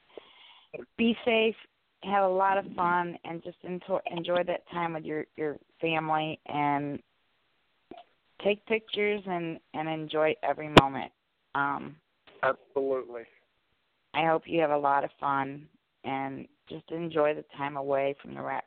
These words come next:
Speaker 1: race and all the craziness, and, uh, enjoy your kids and, and your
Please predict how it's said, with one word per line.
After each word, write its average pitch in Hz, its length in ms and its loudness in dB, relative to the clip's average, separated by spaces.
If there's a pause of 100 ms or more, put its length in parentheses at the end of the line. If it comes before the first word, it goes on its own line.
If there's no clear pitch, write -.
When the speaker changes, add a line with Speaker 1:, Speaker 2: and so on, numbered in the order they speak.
Speaker 1:
race 139 260 -2 (160)
and 113 380 -6 (360)
all 127 120 0
the 131 60 0
craziness, 139 680 -6 (300)
and, 135 220 -6
uh, - 200 -8 (1300)
enjoy 143 320 2
your 143 200 -2 (100)
kids 147 360 0
and, 131 280 -6 (100)
and - 340 -10 (560)
your 131 80 -8